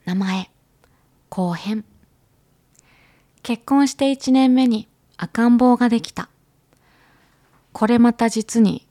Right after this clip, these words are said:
平凡な時期である。今、五ヶ月で、私のお腹も少しずつ大きくなってきた。夜、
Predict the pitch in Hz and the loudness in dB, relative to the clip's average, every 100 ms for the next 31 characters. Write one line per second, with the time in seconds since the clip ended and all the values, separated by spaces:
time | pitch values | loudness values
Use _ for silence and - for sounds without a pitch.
0 | _ - 202 226 233 226 220 214 220 196 | _ 0 2 4 4 4 2 0 -4 -4
1 | 170 160 160 170 _ _ _ _ _ _ | -6 -6 -10 -18 _ _ _ _ _ _
2 | _ _ _ _ _ _ _ _ _ - | _ _ _ _ _ _ _ _ _ -4
3 | 226 202 175 - _ _ _ 180 196 214 | 0 0 -2 -12 _ _ _ -6 -4 -4
4 | 202 - 165 - _ _ _ _ _ _ | -4 -6 -12 -12 _ _ _ _ _ _
5 | - 196 226 262 254 254 247 247 247 240 | -14 -4 -2 4 6 6 6 4 4 2
6 | 233 - 247 - 254 269 - - 233 - | 2 -4 -6 -4 -2 -2 -4 0 0 -2
7 | - 185 180 - 165 - - _ _ _ | -4 -2 -2 -4 -12 -12 -16 _ _ _
8 | _ _ _ _ _ _ _ _ _ _ | _ _ _ _ _ _ _ _ _ _
9 | _ _ _ - 233 233 185 | _ _ _ -2 0 0 -2